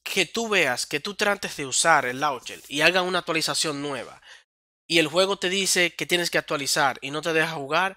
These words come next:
tienes que hacer el mismo procedimiento hasta que la gente de Albion Online,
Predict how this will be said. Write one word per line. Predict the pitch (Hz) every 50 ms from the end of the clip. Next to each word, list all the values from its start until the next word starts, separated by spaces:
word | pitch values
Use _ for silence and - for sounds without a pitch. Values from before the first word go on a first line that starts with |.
| - - - -
tienes | - 156 165 - -
que | 170
hacer | - - 175 175 160 - -
el | 147 143 139 127
mismo | 127 131 147 175 202 208 190 190 196 190 180
procedimiento | - 170 147 - 151 139 127 127 135 147 147 139 135 135 - 135 - - -
hasta | 175 185 185 - - 185 175
que | - 170 160
la | 151 135
gente | 123 143 156 156 160 160 165 156
de | 143 131
Albion | 127 139 143 147 156 156
Online, | 165 160 151 139 131 131 139